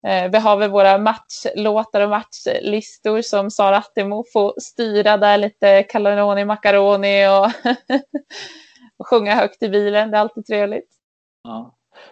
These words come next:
Speaker 2: Så det är någon form av ritual ni har då på något sätt att, eh,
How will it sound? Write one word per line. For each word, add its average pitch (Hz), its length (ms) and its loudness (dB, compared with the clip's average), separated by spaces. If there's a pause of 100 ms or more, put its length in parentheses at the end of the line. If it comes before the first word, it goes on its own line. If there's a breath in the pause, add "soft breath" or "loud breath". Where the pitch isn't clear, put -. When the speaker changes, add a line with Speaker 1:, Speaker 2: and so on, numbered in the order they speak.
Speaker 2:
Så - 220 -6
det 127 380 0
är 120 180 -2
någon 123 140 -4
form 110 380 -2
av 117 400 -8
ritual 123 560 -2
ni 139 120 -6
har 120 560 -2
då 113 200 -6
på - 140 -16
något 117 140 -10
sätt - 320 -10
att, - 400 -14
eh, 110 440 -14